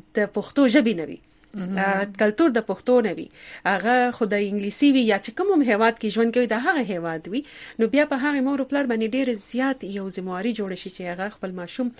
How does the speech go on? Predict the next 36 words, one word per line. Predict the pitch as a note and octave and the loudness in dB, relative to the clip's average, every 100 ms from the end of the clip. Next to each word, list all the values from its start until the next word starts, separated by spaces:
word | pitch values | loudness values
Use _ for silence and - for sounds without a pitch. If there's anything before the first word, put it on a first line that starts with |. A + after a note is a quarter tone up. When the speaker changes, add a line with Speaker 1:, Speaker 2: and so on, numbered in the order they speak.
| - - - | -16 -16 -12
Speaker 1:
د | |
خپل | F#3 G3+ G3+ | -8 -6 -6
کلتور | G3 F3 B3+ C4 | -6 -4 0 0
او | F#3+ | 0
د | F#3 | -6
خپل | F3+ - G#3+ - F#3+ | -10 -6 -4 -6 -8
ژبې | F3+ B3 A3+ | -2 0 0
سره، | A3 F#3+ G#3+ C4 - - - - | 0 -4 -6 -6 -14 -20 -12 -6
آه، | F3 F3 F3 | -2 -2 -2
لکه | F3 F#3 F#3 F3+ F#3+ | -4 -4 -4 -4 -6
ژو-، | E3+ F#3+ F#3 | -6 -6 -6
لکه | - F#3 F3+ - G#3 - G3+ | -4 -2 -2 -4 -12 -10 -2
نږدې | G#3 F#3 C4 C#4 | 0 4 6 6
وساتي | F#3 F#3 D3+ D#3+ - - | 4 -4 -8 -10 -14 -10
او | E3+ F3 F3 E3 | -8 -6 -8 -8
لرې | F#3 G#3 G#3 F#3 | -4 -2 -2 -4
ترې | E3+ | -8
نه | F3 | -10
شي. | - - - - - - G#3 | -12 -14 -18 -20 -20 -10 -4
نو | G3 | 0
Speaker 2:
ډېرې | G3+ A3 | 2 2
Speaker 1:
دا | A3+ | 2
Speaker 2:
ښه | A#3 | 2
Speaker 1:
ستا | B3+ | 4
یو | C4 A#3 | 6 8
Speaker 2:
خبرې | C4 B3+ | 6 6
ته | C4 | 4
مو، | A#3+ | 4
Speaker 1:
پوښتنې | C4 D4+ C#4 | 4 6 4
ته | A#3+ | 2
Speaker 2:
نه، | A3 A3 - E4+ | 0 -4 2 6
Speaker 1:
جواب | B3 B3+ E4 | 8 10 10
Speaker 2:
ډېر | C#4+ | 8
ښه، | F#4 F#4 | 6 6
Speaker 1:
ووایه. | E4+ A#3 G#3 G3+ | 8 4 2 -2
Speaker 2:
ام، | G#3 G#3 | -2 -4